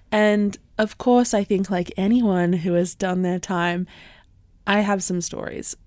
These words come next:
We might, you know, romanticize this way of living and the chaos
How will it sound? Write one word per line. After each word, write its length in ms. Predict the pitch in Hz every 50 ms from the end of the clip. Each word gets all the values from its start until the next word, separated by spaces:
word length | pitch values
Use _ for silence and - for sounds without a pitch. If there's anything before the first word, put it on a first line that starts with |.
| _ _ _ _ -
We 200 | - 214 233 254
might, 380 | 269 269 262 254 247 233 220 - _ -
you 80 | - 220
know, 160 | 202 190 180
romanticize 1000 | 185 190 190 196 196 185 170 170 180 180 - 214 208 - 202 190 190 202 190 -
this 200 | 196 196 - -
way 160 | 202 196 196
of 80 | 196 190
living 420 | 185 185 185 190 190 190 196 196 - - - - - - - -
and 160 | - 180 196
the 60 | 196
chaos 640 | - - - - 233 226 220 214 214 208 208 - -